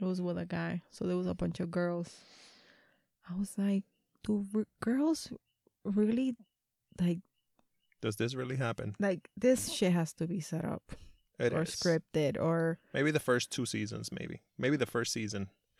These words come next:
Speaker 2: Once a show becomes, like, super popular, they fuck it up.
Speaker 1: Yeah. Pero pues,
Speaker 2: So
Speaker 1: anyways, dale, que después seguimos por ahí, nos vamos en un viaje, seguimos hablando y no hacemos lo que
Speaker 2: Oh my
Speaker 1: venimos a
Speaker 2: God.
Speaker 1: hacer.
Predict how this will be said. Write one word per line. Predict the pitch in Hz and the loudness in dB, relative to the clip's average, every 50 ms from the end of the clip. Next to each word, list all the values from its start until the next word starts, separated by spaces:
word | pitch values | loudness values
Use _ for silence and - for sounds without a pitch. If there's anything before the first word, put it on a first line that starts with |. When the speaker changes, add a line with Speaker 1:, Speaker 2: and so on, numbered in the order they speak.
| - - - _ - | -20 -20 -20 _ -2
Speaker 2:
Once | - 123 123 - | 0 0 2 2
a | 165 | 2
show | - - 156 | 2 2 2
becomes, | 147 143 135 - 160 143 - | 2 2 0 -2 -2 -2 -2
like, | 107 107 104 | -4 -6 -4
super | - - 127 135 123 117 | -4 -4 -2 -2 0 2
popular, | - 117 117 117 117 117 113 | 4 4 4 4 4 4 4
they | 104 98 98 | 4 2 0
fuck | - - 101 - - | 0 -2 -2 -2 -2
it | - | -4
up. | - - - - _ _ _ _ _ - | -4 -6 -8 -10 _ _ _ _ _ -6
Speaker 1:
Yeah. | - 143 - - - - - - - - - - - - - _ _ _ _ _ - | -6 -6 -6 -6 -6 -8 -8 -8 -10 -20 -20 -20 -20 -20 -20 _ _ _ _ _ -10
Pero | - - 185 170 | -8 -6 -4 -4
pues, | 185 190 202 - | -2 -2 -2 0
Speaker 2:
So | - | 2
Speaker 1:
anyways, | 190 190 208 214 208 190 185 185 - - | 4 4 4 4 4 4 4 2 0 0
dale, | 185 185 185 190 | 0 2 2 2
que | 180 180 | 0 -2
después | 175 175 - - 190 185 | -4 -4 -4 -4 -4 -2
seguimos | - 202 214 214 226 226 220 - | -2 0 0 2 2 0 0 0
por | 226 214 | 0 0
ahí, | 214 214 220 | 0 2 2
nos | 214 202 | 4 2
vamos | 185 180 175 185 196 | 2 2 0 0 0
en | 202 208 | 2 2
un | 208 208 | 2 2
viaje, | 214 220 208 226 214 208 | 2 2 2 2 0 0
seguimos | - 185 180 180 185 190 202 | 0 0 0 2 2 2 2
hablando | 208 220 226 220 214 208 190 185 - - | 2 2 2 2 2 2 0 0 -4 -6
y | 202 170 | -6 -4
no | 175 170 | -4 -4
hacemos | 165 - 190 190 202 208 196 | -6 -4 -4 -4 -4 -4 -4
lo | 185 180 | -6 -8
que | - - 165 | -8 -8 -8
Speaker 2:
Oh | 135 139 | -6 -4
my | 175 170 170 | -2 -2 -2
Speaker 1:
venimos | 165 165 170 175 | 0 0 2 2
a | 180 | 4
Speaker 2:
God. | 185 185 180 | 4 2 2
Speaker 1:
hacer. | - 180 160 - 185 | 0 0 -2 -2 -4